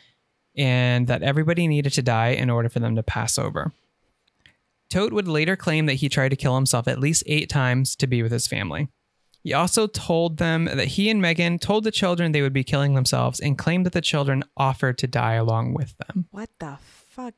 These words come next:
Speaker 2: dude?
Speaker 1: Yeah.
Speaker 2: Wow.
Speaker 1: In a jailhouse phone call with a relative, I think it was a sister, um, Tote claimed he couldn't remember anything from Christmas to the arrival at the jailhouse,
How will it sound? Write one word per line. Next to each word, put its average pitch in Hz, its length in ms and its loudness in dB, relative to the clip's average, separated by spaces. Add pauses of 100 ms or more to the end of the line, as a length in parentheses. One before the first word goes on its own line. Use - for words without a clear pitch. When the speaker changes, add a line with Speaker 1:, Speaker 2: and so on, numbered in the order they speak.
Speaker 2:
dude? 139 240 -12 (480)
Speaker 1:
Yeah. - 160 -6 (1800)
Speaker 2:
Wow. - 60 -16 (720)
Speaker 1:
In 147 120 0
a 143 80 2
jailhouse 156 1200 0
phone 139 300 0
call 131 300 2
with 123 160 0
a 123 100 2
relative, 113 420 2
I 127 60 2
think 151 120 0
it - 20 0
was 147 120 2
a 120 80 0
sister, 147 560 0 (580)
um, 113 320 0
Tote 185 240 0
claimed 165 340 2
he 160 80 -2
couldn't 160 280 0
remember 165 360 2
anything 131 440 2
from 123 220 -2
Christmas 139 600 -2
to 120 300 0
the 117 160 2
arrival 110 540 0
at 120 120 -2
the 113 100 -2
jailhouse, 123 640 -2